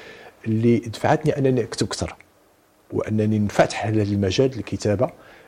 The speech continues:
للتعبير عن مغربيتي وعن حقيقتي، وعن أن الإنسان بتشبته بالقيم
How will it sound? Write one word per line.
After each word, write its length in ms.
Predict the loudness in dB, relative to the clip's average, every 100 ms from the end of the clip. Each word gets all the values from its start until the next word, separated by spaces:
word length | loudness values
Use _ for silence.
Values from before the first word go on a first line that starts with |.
| _
للتعبير 600 | -8 -2 0 4 6 4
عن 180 | 2 0
مغربيتي 680 | 0 -2 0 2 2 2 -4 -8 _ _ _ _ -18 -6
وعن 200 | -4 -4
حقيقتي، 680 | -6 0 2 2 -2 -2 -8 -10 _ -20 _ 0
وعن 160 | 2
أن 340 | 2 0 0 0
الإنسان 640 | -2 -4 0 2 2 0 -8 -20 _ _ _
بتشبته 1500 | -10 -4 0 4 4 4 0 -4 -2 0 2 2 2 0 0
بالقيم 500 | 0 -2 2 2 2